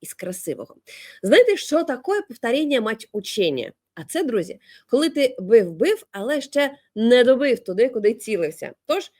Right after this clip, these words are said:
ну, просто вимушений фактично ще раз повернутися туди, де вже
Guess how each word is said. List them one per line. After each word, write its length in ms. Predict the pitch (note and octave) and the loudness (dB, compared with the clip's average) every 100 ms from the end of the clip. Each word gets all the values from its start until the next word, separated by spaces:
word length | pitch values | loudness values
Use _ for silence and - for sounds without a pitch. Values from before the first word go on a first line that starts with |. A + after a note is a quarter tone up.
| _ | _
ну, 60 | G#4 | -10
просто 280 | F#4 - D4 | -10 -10 -4
вимушений 560 | F#4 B4+ G4+ - G3+ | 0 0 -2 -6 -8
фактично 540 | F#3+ G#3+ E4+ F#4+ - A3+ | -8 -8 -6 -6 -6 -10
ще 260 | - A3+ | -10 -10
раз 260 | G#3+ D4 - _ _ - | -8 -8 -10 _ _ 0
повернутися 760 | D4+ C#4 C#4 C#4 C4+ G#3+ F#3+ | 2 2 0 -2 -4 -4 -6
туди, 500 | F#3 F3 E3 A3 F4+ | -8 -8 -4 -2 -2
де 260 | A3+ F#3+ A#3+ | -2 -6 -6
вже 340 | E3+ G#3 G#3+ | -8 -8 -10